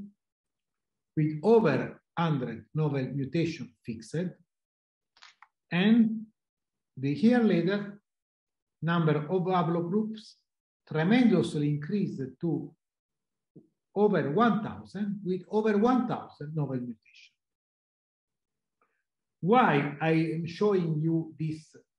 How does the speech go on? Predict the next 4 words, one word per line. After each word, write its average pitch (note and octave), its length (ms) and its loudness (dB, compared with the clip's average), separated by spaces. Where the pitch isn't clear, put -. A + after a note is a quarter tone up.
uh, A#2+ 80 -12
plot? D3+ 260 -10
Yes, A3 360 -4
because G#3 720 -2